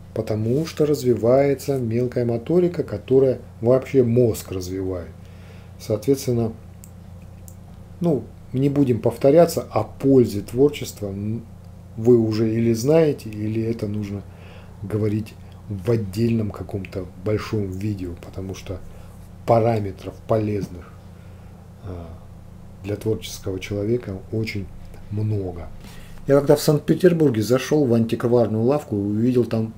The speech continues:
картину, мне показалось, что написано не хуже, чем Айвазовский. А фамилия художника с-, совершенно неизвестная.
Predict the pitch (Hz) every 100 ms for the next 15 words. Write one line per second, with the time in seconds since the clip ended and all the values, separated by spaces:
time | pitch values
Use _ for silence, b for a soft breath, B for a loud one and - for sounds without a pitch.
0 | - - - 131 123 - 120 92 80 -
1 | - - B B B B B B B -
2 | - - 107 120 120 - - 120 - 139
3 | 151 139 123 - - 110 110 117 160 -
4 | 113 110 113 127 139 135 - 151 139 123
5 | - 120 117 107 - - - - 110 110
6 | 120 120 123 - - 82 - - B B
7 | B B - - - - 120 139 - 117
8 | - 143 160 139 123 143 160 151 120 104
9 | 95 - - - - 120 123 135 120 113
10 | 117 117 110 113 92 - 80 -